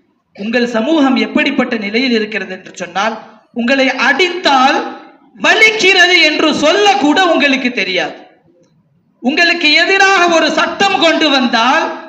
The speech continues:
இந்த சட்டம் எங்களுக்கு எதிரானது, எங்களுக்கு இதை நீக்கு என்று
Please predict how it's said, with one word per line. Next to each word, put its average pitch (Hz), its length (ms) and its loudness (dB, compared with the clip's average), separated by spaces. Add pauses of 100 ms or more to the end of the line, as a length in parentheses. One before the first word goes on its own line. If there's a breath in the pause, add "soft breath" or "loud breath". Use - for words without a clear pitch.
(220)
இந்த 320 300 0
சட்டம் 330 480 0
எங்களுக்கு 320 540 0
எதிரானது, 285 760 2 (640)
எங்களுக்கு 330 560 0
இதை 285 300 2
நீக்கு 381 500 2
என்று 254 340 0